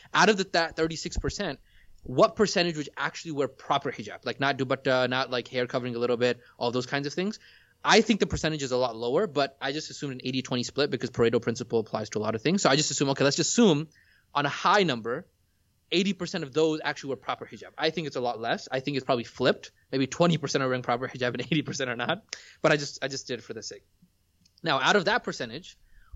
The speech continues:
what percentage of those actually have some sort of deen ilm? Because that's one of my criteria. I need to have somebody who can actually have a conversation with me about deen stuff, because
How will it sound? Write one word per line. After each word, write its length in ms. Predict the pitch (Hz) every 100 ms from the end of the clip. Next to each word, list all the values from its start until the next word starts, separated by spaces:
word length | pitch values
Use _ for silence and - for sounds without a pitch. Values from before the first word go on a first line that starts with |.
| -
what 180 | 151 190
percentage 360 | 208 208 180
of 100 | 156
those 280 | 139 180 156
actually 320 | 143 160 - 156
have 180 | 147
some 220 | - 151 151
sort 160 | 156
of 80 | 127
deen 200 | 127 127
ilm? 220 | 127 160
Because 140 | 131 120
that's 140 | -
one 80 | 120
of 80 | 113
my 100 | 110
criteria. 460 | 113 - - 117
I 20 |
need 140 | 113 110
to 60 |
have 100 | 110
somebody 360 | - 131 123 117
who 100 | 110
can 120 | 117
actually 260 | 113 - -
have 100 | 110
a 40 |
conversation 500 | - 113 110 113 -
with 120 | 110 120
me 60 |
about 240 | 110 107 - - - -
deen 220 | 120 113
stuff, 280 | 110 123 143
because 440 | 123 - 104 -